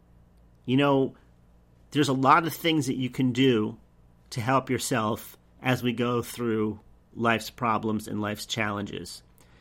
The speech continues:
But then you get to a point where you've done everything you can, and there's really nothing more that you can do to help yourself any further. I believe you should do what you know to do to help yourself.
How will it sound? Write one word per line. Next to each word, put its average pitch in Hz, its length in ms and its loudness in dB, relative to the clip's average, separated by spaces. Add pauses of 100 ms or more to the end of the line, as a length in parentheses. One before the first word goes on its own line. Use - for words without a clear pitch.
(360)
But 147 100 6
then 190 160 6
you 185 80 4
get 175 160 2
to 170 140 2
a 143 40 0
point 160 460 -2
where 135 500 2
you've 123 200 -4
done 131 200 2
everything 139 380 0
you 139 100 0
can, 117 560 -4 (240)
and 123 240 2
there's 120 180 -2
really 127 260 2
nothing 143 320 0
more 131 220 2
that 123 200 -2
you 127 80 -4
can 123 180 -2
do 127 180 0
to 117 80 -4
help 123 240 -2
yourself 110 540 -2
any 117 200 0
further. 107 540 -8 (240)
I 143 80 2
believe 170 480 4
you 156 80 -4
should 143 200 -4
do 147 260 2
what 123 180 -2
you 117 120 -4
know 117 180 0
to 110 140 -2
do 107 220 -2
to 104 80 -4
help 101 280 -8
yourself. 151 640 -6